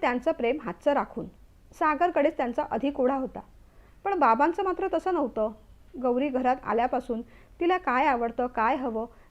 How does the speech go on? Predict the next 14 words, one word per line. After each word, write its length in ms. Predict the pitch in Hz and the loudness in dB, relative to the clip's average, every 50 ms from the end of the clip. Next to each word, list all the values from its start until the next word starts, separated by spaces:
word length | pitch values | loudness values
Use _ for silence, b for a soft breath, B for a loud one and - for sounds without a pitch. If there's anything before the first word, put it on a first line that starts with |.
| b - | b -2
याची 220 | 294 302 - 403 | -2 0 0 0
बारीक 380 | 349 254 214 202 208 247 311 320 - | 2 4 4 4 4 4 2 2 0
नोंद 220 | 294 285 294 285 | 0 0 2 0
ते 80 | 320 320 | 0 2
करून 260 | - 294 285 294 311 | 4 4 4 4 2
ठेवायचे. 480 | 302 320 294 240 226 - - 175 165 - - _ - - - - - - - - - - | 2 2 0 0 0 -2 -6 -10 -12 -14 -18 _ -20 -20 -20 -20 -20 -20 -20 -20 -14 -10
मागे 260 | 233 226 226 226 254 254 | -8 -8 -2 0 0 0
बोलता 380 | 220 220 220 220 214 240 262 | 2 0 -2 -2 0 0 0
बोलता 260 | 269 269 254 254 277 | 0 0 -2 -2 -2
ती 120 | 269 320 320 | -2 -2 -2
सहज 300 | - 269 247 269 285 277 | -2 0 0 0 -2 0
बोलून 280 | 277 294 285 294 285 285 | 0 0 0 2 0 0
गेली 200 | 294 285 285 320 | 0 0 2 2
होती, 360 | 330 254 - - 202 190 | 0 0 -2 -4 -10 -14